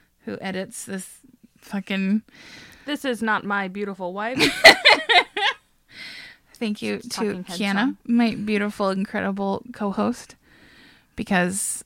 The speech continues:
Speaker 1: I tell you what, a year ago, or a little over a year ago, when we were like, "Should we do this?" <laughs> Like, I, man, I did not think
Speaker 2: A year.
Speaker 1: a year. <laughs>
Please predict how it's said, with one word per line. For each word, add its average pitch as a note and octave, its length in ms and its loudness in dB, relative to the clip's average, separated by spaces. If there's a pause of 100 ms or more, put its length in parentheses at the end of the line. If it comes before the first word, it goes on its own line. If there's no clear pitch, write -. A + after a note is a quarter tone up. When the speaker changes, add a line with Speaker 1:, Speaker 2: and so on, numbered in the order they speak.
(120)
Speaker 1:
I G3 120 0
tell A3 180 2
you G3+ 140 4
what, F#3+ 260 2 (340)
a - 60 0
year C4+ 240 6
ago, G#3 480 8
or - 160 0
a G#3 60 6
little A3+ 240 6
over F3 200 4
a E3+ 60 4
year E3+ 140 0
ago, E3 240 0
when E3+ 180 -2
we F3+ 60 -2
were F3 100 0
like, F3 220 0 (420)
"Should - 260 -4
we E4+ 280 0
do G3 260 4
this?" E4+ 480 -2
<laughs> - 40 10 (720)
Like, - 420 4 (840)
I, B3 340 10 (800)
man, F#3 540 0
I G3+ 140 -2
did F#3+ 160 -2
not F#3+ 260 2
think F#3 480 -2 (760)
Speaker 2:
A F3+ 100 -8
year. D#3+ 420 -4 (160)
Speaker 1:
a A#3 80 8
year. F#3+ 480 4 (220)
<laughs> - 80 -2